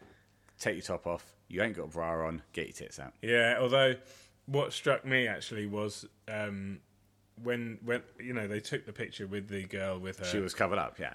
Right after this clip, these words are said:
Speaker 2: She, she covered herself up, but also the look on her face when she removed the mask almost was as if to say,
Speaker 1: "Why am I, why, why are
Speaker 2: "I'm
Speaker 1: these
Speaker 2: not,
Speaker 1: people
Speaker 2: I'm
Speaker 1: being
Speaker 2: not enjoy-,
Speaker 1: predatory?"
Speaker 2: yeah, I'm not particularly enjoying
Speaker 1: <laughs> No.
Speaker 2: this." So,
Speaker 1: But I feel under pressure to do it.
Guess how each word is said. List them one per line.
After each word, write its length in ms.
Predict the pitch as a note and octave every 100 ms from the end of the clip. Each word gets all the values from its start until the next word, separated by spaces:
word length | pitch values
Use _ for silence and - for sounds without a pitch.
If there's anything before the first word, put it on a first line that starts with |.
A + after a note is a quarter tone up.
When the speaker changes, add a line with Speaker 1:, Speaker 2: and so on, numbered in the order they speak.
| -
Speaker 2:
She, 260 | - A2+
she 220 | - C3+
covered 240 | B2 C#3+ B2
herself 320 | A2+ A#2 A2
up, 160 | A2+ G2
but 100 | A2
also 480 | C3 A#2 G#2+ G#2 G#2 - - _
the 80 | B2+
look 240 | B2+ C3+ -
on 80 |
her 120 | A#2 A2
face 300 | C3 A#2+ -
when 100 | G#2+
she 160 | -
removed 460 | A2+ G#2+ A2+ A2+ G#2
the 80 | G#2
mask 560 | A2 A2 F#2+ - - - - -
almost 400 | A2+ G#2+ G#2 -
was 200 | G2 F#2+
as 120 | G2
if 140 | G2 -
to 100 | F#2+
say, 400 | - G2 F#2 F#2
Speaker 1:
"Why 260 | - G2 F#2+
am 120 | F2
I, 140 | F2+ E2+ -
why, 220 | G#2 G2
why 260 | F#2 F2+ G2+
are 40 |
Speaker 2:
"I'm 60 | G#2
Speaker 1:
these 80 | B2
Speaker 2:
not, 120 | C#3
Speaker 1:
people 120 | G2+ B2
Speaker 2:
I'm 60 |
Speaker 1:
being 120 | A#2
Speaker 2:
not 200 | A#2+ B2
enjoy-, 60 | G#2+ A2
Speaker 1:
predatory?" 320 | G#2+ A2 F2+
Speaker 2:
yeah, 80 | E2
I'm 120 | G2
not 180 | G#2+ G#2+
particularly 420 | - - F#2+ F2+
enjoying 280 | D3+ - A#2+
Speaker 1:
<laughs> 20 |
No. 60 | -
Speaker 2:
this." 100 | - - - - - - - _ _ -
So, 380 | - A2+ G2+ F#2 F2+
Speaker 1:
But 140 | C3+ A2+
I 140 | A2+
feel 240 | - A#2+
under 160 | G#2+ G2
pressure 320 | - G#2 -
to 140 | G2 -
do 80 |
it. 240 | A2 D2